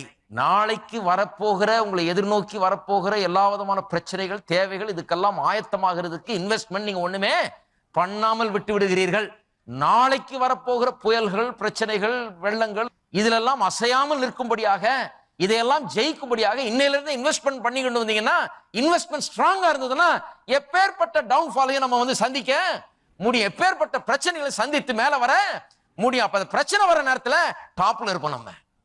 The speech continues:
ரெடி, பாத்துக்கலாம். நிறைய பேருடைய பிரச்சனை என்னன்னா, ஒண்ணுமே பண்றது கிடையாது, இந்த ஃபெய்த் இன்வெஸ்ட்மெண்ட் பண்ணுகிறது கிடையாது, நியாயப்பிரமாணத்தின் வசனம் இந்த வாயை விட்டு பிரியாது இருப்பதான்னு சொல்லிருக்கு, அதில் வேலையில இறங்குறது கிடையாது,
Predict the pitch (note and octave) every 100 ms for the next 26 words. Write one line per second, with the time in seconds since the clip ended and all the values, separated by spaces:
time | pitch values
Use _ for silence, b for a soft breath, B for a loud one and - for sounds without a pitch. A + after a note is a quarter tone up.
0 | _ _ - D#3+ E3+ C#3 D#3+ D3 B2+ G#2+
1 | F#2 _ _ _ _ _ _ _ _ _
2 | _ _ _ - E3+ C#4+ F#4+ F#4 F4+ E4
3 | C4+ C4+ D4+ C4 A#3 G#3+ C4 G3+ D#3 G#3
4 | C#4+ G4 E4 D#4+ C#4+ B3 G#3+ D#3+ B2+ E3
5 | G#3+ - C#4+ G4+ G4+ E4+ E4+ D#4+ C#4+ C#4
6 | B3 B3 A3 G3 E3+ D3+ B2 F2 b b
7 | b - D#4+ G4+ G4 F4 E4 D4+ D4+ B3+
8 | G#3 C4 D#4+ D#4 B3+ A3+ A3 D#4 F4+ E4+
9 | D#4+ C4 - D#4+ F4 D#4+ D#4 D4 C4+ C4
10 | A#3+ A#3 A#3+ A#3 C#4+ F4 D#4 C#4 D#4+ D4+
11 | C#4 C4 C4 G#3+